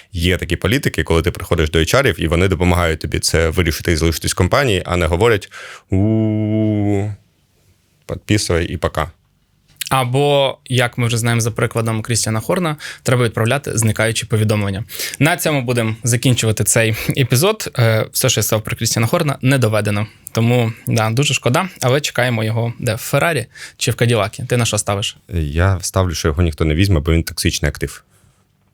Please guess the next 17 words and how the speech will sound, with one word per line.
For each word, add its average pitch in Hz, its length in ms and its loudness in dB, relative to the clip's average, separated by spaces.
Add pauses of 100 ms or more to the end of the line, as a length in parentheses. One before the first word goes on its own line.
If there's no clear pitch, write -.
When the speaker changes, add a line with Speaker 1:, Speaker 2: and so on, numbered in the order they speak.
(140)
Speaker 2:
Ні. 135 300 4 (360)
Е, 127 460 2
дякую 151 340 0
дуже, 131 220 2
що 127 200 0
слухали 123 340 2
цей 123 140 2
епізод. 135 300 2
Напишіть 139 280 2
свої 135 200 2
коментарі, 117 400 4
що 113 140 2
ви 113 80 4
думаєте 113 320 2
стосовно 113 400 2
цієї 113 420 0 (220)
ситуації. 156 800 2